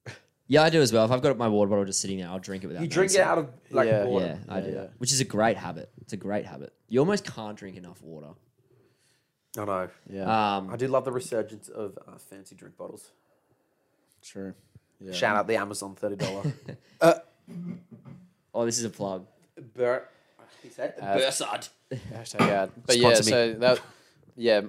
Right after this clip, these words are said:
Speaker 3: my hate would just be that, uh, the ad-, the administrative burden that comes with going to the toilet,
Speaker 1: Yeah.
Speaker 3: time wasted, and then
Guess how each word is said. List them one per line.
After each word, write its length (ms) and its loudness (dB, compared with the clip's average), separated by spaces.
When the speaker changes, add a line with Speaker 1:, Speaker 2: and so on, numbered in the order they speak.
Speaker 3:
my 200 0
hate 340 2
would 300 -8
just 240 -8
be 380 0
that, 260 -8
uh, 480 -4
the 360 -6
ad-, 140 -8
the 120 -4
administrative 800 -4
burden 380 0
that 180 -18
comes 260 -16
with 180 -16
going 200 -14
to 80 -20
the 60 -16
toilet, 480 -12
Speaker 1:
Yeah. 220 2
Speaker 3:
time 200 0
wasted, 500 -6
and 140 -12
then 240 -10